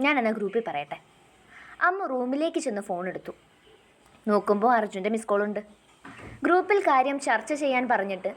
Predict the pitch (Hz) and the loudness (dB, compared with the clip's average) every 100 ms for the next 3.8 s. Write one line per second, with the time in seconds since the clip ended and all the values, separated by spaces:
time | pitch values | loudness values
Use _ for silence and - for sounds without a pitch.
0 | - 311 330 220 208 226 208 165 - - | -2 2 2 2 0 -2 -4 -4 -10 -16
1 | - - - - - - - - - - | -18 -20 -20 -20 -20 -20 -20 -20 -20 -20
2 | - - - - - - 247 220 285 - | -20 -20 -20 -20 -20 -4 2 4 4 -2
3 | - - - - - - 233 285 | -18 -20 -20 -20 -8 0 2 2